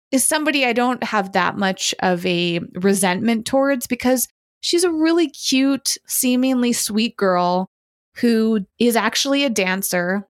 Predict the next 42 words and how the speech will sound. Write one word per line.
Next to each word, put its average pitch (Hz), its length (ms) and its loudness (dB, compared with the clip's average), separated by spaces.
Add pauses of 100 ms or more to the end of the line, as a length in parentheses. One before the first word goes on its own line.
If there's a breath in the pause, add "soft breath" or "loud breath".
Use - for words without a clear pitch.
(100)
And 202 120 0
so 208 140 2
she 202 200 -2
danced 208 520 -2
in 254 120 2
her 262 140 2
videos, 190 680 0
and 190 100 -4
because 196 340 -2
of 240 120 -2
her 240 180 0
appearance 185 600 0
and 196 80 0
her 202 80 2
dance 180 380 -2
moves, 175 400 0 (440)
and 214 120 2
also 294 340 0
just 247 300 0
due 220 180 2
to 214 260 0 (160)
being 202 240 2
in 240 80 2
the 196 80 2
right 208 220 0
place 214 300 0
at 190 60 -6
the 185 100 2
right 190 220 0
time, 208 400 0
she 220 200 -2
blew 269 300 0
up 427 240 -2
on 170 160 -2
there. - 160 -4
I 208 100 0
don't 269 200 -2
think 214 140 -2
she - 160 -2
bought 175 420 0
her 185 140 -2
fame. 170 540 -2